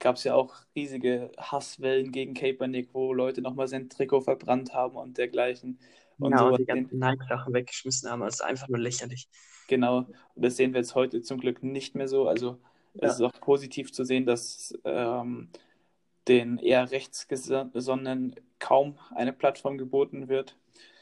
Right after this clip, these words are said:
Speaker 2: Mhm.
Speaker 1: Klar ist es, ist es, äh, rechtswidrig zu plündern und, äh, Geschäfte zu demolieren. Aber wie Kaepernick eben in seinem Tweet gesagt hat, äh, wenn Höflichkeit zum Tod führt, ist Revolte nun mal die einzige logische Reaktion.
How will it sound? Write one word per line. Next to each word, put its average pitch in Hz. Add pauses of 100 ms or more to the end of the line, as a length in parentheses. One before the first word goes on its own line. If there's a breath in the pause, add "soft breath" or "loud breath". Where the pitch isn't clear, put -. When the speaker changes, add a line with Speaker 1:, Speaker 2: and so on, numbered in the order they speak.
(100)
Speaker 2:
Mhm. 131
Speaker 1:
Klar 131
ist 127
es, -
ist 127
es, 127
äh, -
rechtswidrig 143
zu -
plündern 156 (300)
und, 123
äh, 127
Geschäfte 135
zu 139
demolieren. 135 (600 soft breath)
Aber 127
wie 135
Kaepernick 131
eben 131
in 131
seinem 127
Tweet -
gesagt 139
hat, 123
äh, -
wenn 131
Höflichkeit 151
zum 123
Tod 160
führt, 147 (400)
ist -
Revolte 127
nun 131
mal 131
die 127
einzige 131
logische 135
Reaktion. 143